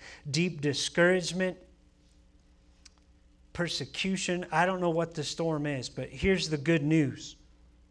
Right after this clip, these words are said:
for the house that will not fall because it's founded on Jesus. One,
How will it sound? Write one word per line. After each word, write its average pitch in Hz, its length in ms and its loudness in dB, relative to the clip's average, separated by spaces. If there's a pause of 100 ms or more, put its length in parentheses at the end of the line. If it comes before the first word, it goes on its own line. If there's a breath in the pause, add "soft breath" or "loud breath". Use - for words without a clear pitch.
(320)
for 151 100 -6
the 139 80 -2
house 151 340 -4
that 135 160 -2
will 139 180 2
not 135 240 -2
fall 139 300 -2
because 123 360 -4
it's 123 120 -8
founded 131 380 -8
on 120 200 -8
Jesus. 120 540 -10 (640 soft breath)
One, 151 420 0